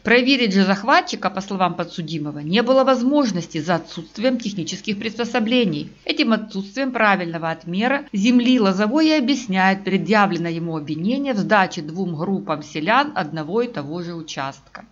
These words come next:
В этом землеустроительном хаосе Лозовой легко прятал концы собственных беззаконий и упущений.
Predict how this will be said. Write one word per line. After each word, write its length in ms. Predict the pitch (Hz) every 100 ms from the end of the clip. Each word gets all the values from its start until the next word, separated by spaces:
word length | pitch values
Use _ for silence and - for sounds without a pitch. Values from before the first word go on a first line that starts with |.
| _
В 100 | 190
этом 380 | 269 339 202 175
землеустроительном 1080 | 170 247 294 196 180 - 190 233 208 156 156
хаосе 720 | 147 180 185 190 196 202 196 202 -
Лозовой 460 | 220 226 269 349
легко 320 | 262 220 202 269
прятал 460 | 214 208 196 180
концы 320 | 185 180 -
собственных 520 | 175 175 - - 160 147
беззаконий 720 | 156 147 - 226 277 269 226
и 140 | 277
упущений. 880 | 269 - 175 - 165 156 151 151